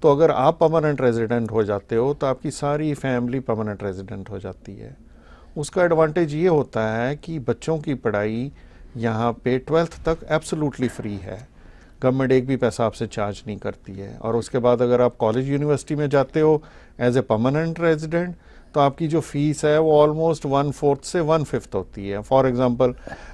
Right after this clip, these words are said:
अ, अगर बच्चा यहाँ से, इंडिया से पढ़ने आता है, यहाँ पे दो साल का कोर्स लेता है, तो उसकी फीस सेमेस्टर की मान लो आठ से दस हज़ार है, तो जो लोकल बच्चा है, जो परमानेंट रेजिडेंट है,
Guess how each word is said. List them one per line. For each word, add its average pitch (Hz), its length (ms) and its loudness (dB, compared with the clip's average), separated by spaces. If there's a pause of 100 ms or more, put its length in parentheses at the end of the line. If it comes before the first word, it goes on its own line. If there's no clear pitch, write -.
(160)
अ, 120 220 -2
अगर 123 320 4
बच्चा 123 400 2
यहाँ 120 240 4
से, 120 160 0
इंडिया 113 240 2
से 123 120 -2
पढ़ने 113 360 0
आता 110 440 4
है, 104 100 0
यहाँ 104 160 -2
पे 110 160 0
दो 104 180 0
साल 104 220 -2
का 110 140 0
कोर्स 107 360 -2
लेता 107 360 2
है, 101 220 -2 (560)
तो 156 80 2
उसकी 147 360 -2
फीस 135 320 -4
सेमेस्टर 123 360 -2
की 127 160 -6
मान 117 240 0
लो 117 180 6
आठ 110 200 6
से 131 160 -4
दस 117 240 0
हज़ार 117 280 4
है, 107 300 -4
तो 143 280 -2
जो 156 280 2
लोकल 135 380 2
बच्चा 123 360 0
है, 110 80 2
जो 117 120 -2
परमानेंट 127 440 0
रेजिडेंट 104 380 -2
है, 107 180 -2